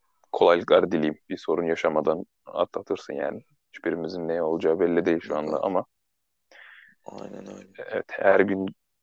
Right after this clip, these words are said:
Speaker 1: gülüp eğlenmeli o-, geçmiyor tabii ki de. Birazcık bugün, e, ne konuşacağımızı bilmeden girmeyle ilgili olan kısımda hissiyatlarımızla ilgili belki konuşuruz abi. Hayallerimiz olabilir belki.
Speaker 2: Hayallerimiz, ya ben şöyle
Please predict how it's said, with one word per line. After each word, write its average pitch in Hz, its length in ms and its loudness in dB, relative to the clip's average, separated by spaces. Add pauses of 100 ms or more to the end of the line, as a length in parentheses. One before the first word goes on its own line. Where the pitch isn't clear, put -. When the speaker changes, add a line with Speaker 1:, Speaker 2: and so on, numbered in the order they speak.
(360)
Speaker 1:
gülüp - 300 -2
eğlenmeli 92 540 8
o-, - 160 6
geçmiyor 92 400 2
tabii 76 260 0
ki 67 160 -4
de. 71 120 2
Birazcık 87 440 4 (720)
bugün, 90 460 -2 (840)
e, 85 40 2 (160)
ne 87 200 0
konuşacağımızı 85 640 0
bilmeden 85 460 0
girmeyle 85 440 2
ilgili 80 180 2
olan 80 200 4
kısımda 85 400 -8
hissiyatlarımızla 82 1040 0
ilgili 69 340 -4
belki - 320 -4
konuşuruz - 460 -8
abi. 57 260 0 (100)
Hayallerimiz 85 680 4
olabilir 65 440 0
belki. 67 300 -6 (460)
Speaker 2:
Hayallerimiz, 123 1000 4
ya 101 280 6
ben 123 300 2
şöyle - 300 -4